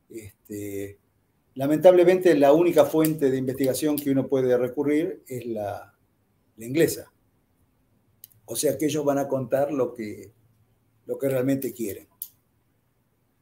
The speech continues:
Entonces, cuando me hacen esta pregunta del, del Invencible, hay cosas que son, que podría determinar que son indiscutibles. El, y lo mejor es que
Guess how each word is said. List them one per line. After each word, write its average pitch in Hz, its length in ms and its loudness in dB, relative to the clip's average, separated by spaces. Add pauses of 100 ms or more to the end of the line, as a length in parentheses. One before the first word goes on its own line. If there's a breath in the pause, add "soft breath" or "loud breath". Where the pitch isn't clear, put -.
(120)
Entonces, 190 280 0
cuando 185 240 6
me 208 100 4
hacen 208 220 2
esta 175 200 0
pregunta 160 520 2
del, 120 520 -4
del 127 140 -8
Invencible, 143 800 -2 (160)
hay 135 140 -8
cosas 143 340 -4
que 131 100 -6
son, 120 640 -4 (840)
que 123 100 -6
podría 139 280 2
determinar 139 580 0
que 131 80 -4
son 131 240 -4
indiscutibles. 123 1040 -6 (1300)
El, 120 640 -6 (600)
y 151 60 -6
lo 160 120 0
mejor 196 300 4
es 202 80 0
que 170 400 0